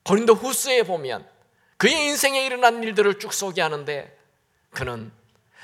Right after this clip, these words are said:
"내가 많은 교회를 세웠노라." 그런 얘기 별로 자랑하지 않아요. 그런데 그는 복음을 위하여 고난을 당했던 것을 자랑하고 있습니다.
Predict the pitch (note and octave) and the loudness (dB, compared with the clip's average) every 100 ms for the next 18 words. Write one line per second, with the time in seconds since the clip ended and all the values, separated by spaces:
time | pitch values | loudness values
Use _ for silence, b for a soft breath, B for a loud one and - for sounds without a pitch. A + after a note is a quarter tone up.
0 | B - F#3 G#3 G3 D4 E4+ E4+ - D4 | B 2 4 8 10 10 8 4 4 4
1 | D#4 D#4 D4+ C4+ D4 C#4 C4 B3+ A#3 F#3+ | 6 4 2 0 0 0 0 2 2 0
2 | - - _ _ _ - D#3 D#3 C#3 C3 | -12 -20 _ _ _ -12 -10 -6 -8 -8
3 | B2+ - _ - A#2+ A2 A2 G#2+ G2 F#2+ | -14 -18 _ -10 -8 -6 -6 -6 -8 -12
4 | F#2+ D2+ C2+ A#1+ - _ _ _ _ - | -12 -14 -12 -14 -16 _ _ _ _ -14
5 | G#2 G2 G2+ G#2 G#2 G#2+ - b b b | -12 -10 -12 -10 -10 -12 -16 b b b
6 | - C#3 E3+ F#3 F#3+ F3+ F#3 F#3 F3 A#3+ | -4 0 2 2 2 0 0 -2 2 6
7 | C#4 D4 D4 A#3+ C4+ B3 B3 A#3+ A#3 A3+ | 6 6 2 0 0 -4 -4 -4 -2 -4
8 | G3+ B B B - - A#3 C#4+ C#4+ A#3 | -4 B B B -6 4 8 8 8 6
9 | G3 E3+ - B2+ F#2 D#2 | 4 -2 -4 -6 -10 -16